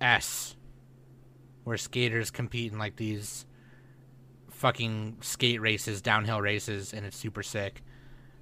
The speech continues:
But, like, every skater's kinda, like, got their own, like, kinda version of a skateboard or whatever. And then Reki makes the mistake of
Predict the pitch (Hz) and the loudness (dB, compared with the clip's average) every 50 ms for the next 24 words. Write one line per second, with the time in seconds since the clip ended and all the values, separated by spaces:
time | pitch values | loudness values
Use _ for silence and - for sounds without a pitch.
0 | - - - 123 117 117 123 117 107 - - - - 131 127 131 131 - - - | -16 -6 -2 0 4 6 6 6 6 2 -2 -2 2 4 6 6 4 4 4 4
1 | 123 117 110 110 104 - - - 123 113 107 104 104 104 101 - - - - - | 4 4 4 2 0 0 2 2 2 2 4 2 2 0 0 -4 -8 -20 -20 -20
2 | - - - - - - - - - - - 117 110 - 123 123 117 113 110 107 | -20 -20 -20 -20 -20 -20 -20 -18 -6 2 2 2 4 4 2 2 4 4 4 2
3 | 107 107 104 101 98 - - - 120 107 104 98 104 104 101 104 110 104 98 98 | 0 0 0 -2 -2 -2 0 0 2 2 2 2 2 0 0 0 -2 -4 -4 -4
4 | - - - 110 104 101 - 104 101 101 101 101 101 101 101 101 98 98 95 95 | -4 -2 -2 0 0 0 -2 -2 -2 -2 -2 -2 -4 -4 -4 -4 -4 -6 -6 -6
5 | 95 95 95 104 - - - - - - - - - - - - - - - - | -6 -8 -10 -10 -12 -16 -20 -20 -20 -20 -20 -20 -20 -20 -20 -20 -20 -20 -16 -6
6 | - 113 110 110 107 107 110 107 107 104 104 104 104 101 104 107 - - - - | -2 0 0 0 2 4 6 6 6 6 4 2 0 -4 -6 -8 -12 -18 -20 -20
7 | - - - - - - - - - - - - - - - - - - - - | -20 -20 -20 -20 -20 -20 -20 -20 -20 -20 -20 -20 -20 -20 -20 -20 -18 -12 -8 -2
8 | 135 127 120 120 - - 127 117 113 113 113 110 - - - 117 110 - - 117 | 4 6 6 6 6 4 2 2 4 6 4 4 4 2 -2 -2 -2 0 2 2
9 | 110 104 - 110 | 2 4 2 -4